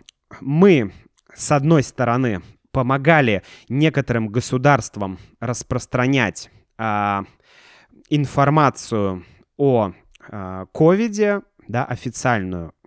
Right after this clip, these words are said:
как бы, информацию о вирусе, но, с другой стороны, они не блокировали и они не мешали людям, а,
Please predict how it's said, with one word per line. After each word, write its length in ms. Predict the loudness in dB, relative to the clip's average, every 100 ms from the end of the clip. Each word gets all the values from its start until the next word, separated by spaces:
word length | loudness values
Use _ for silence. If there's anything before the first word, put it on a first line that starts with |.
| _
как 200 | -20 -14
бы, 220 | -14 -14 -20 -14
информацию 920 | -10 -6 -4 -2 -4 -6 -10 -10 -8
о 280 | -4 -4 -4 -10 _ _ -16
вирусе, 680 | -8 -2 0 0 0 -2 -4 -8 -20 -16 -2
но, 180 | 0 0
с 140 | -2 -2
другой 520 | 2 2 6 4 4
стороны, 640 | 0 0 0 0 0 0 -4 -14 _ _ -6
они 500 | -2 0 2 0 0
не 320 | 0 2 2
блокировали 960 | 2 2 0 -2 0 2 4 2 2 0 -6 _ -20 -6
и 140 | 0
они 260 | 0 0 0
не 240 | 0 2
мешали 760 | 2 0 0 4 4 6 2 0 _ -18 -6
людям, 640 | 2 4 4 4 2 0 -6 -20 -20 -20 _
а, 420 | -2 2 2 0